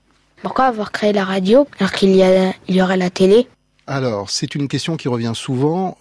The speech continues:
Speaker 2: mais figurez-vous que la radio a été créée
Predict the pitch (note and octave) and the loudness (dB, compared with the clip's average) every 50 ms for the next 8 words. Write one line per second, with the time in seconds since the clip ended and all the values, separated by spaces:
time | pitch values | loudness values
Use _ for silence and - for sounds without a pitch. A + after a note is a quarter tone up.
0 | _ - C3+ C#3 E3+ G3 G#3 G3+ - - D#3 - - - F3 D3 C3 A2+ A2 G#2 | _ -6 -2 0 0 0 0 -2 -4 -8 -14 -14 -12 -8 -6 -4 -4 -4 -4 -4
1 | A2 C3 D3+ D#3 - - - D3 D3 C#3 - - - - - - _ _ - G2 | -4 -6 -6 -8 -8 -4 -2 0 0 0 -2 -8 -20 -20 -20 -20 _ _ -10 -8
2 | G2 F#2 F2 A2+ C#3 C3 A#2 B2+ D3 E3 F3+ - - B2 A2+ A2+ A2 - - B2 | -6 -6 -4 -4 -4 -2 -2 -2 -2 -2 -4 -6 -8 -6 -6 -6 -6 -6 -8 -8
3 | B2+ - - - - A#2 G#2+ A2 A#2+ C3 | -8 -8 -12 -12 -10 -8 -6 -6 -6 -8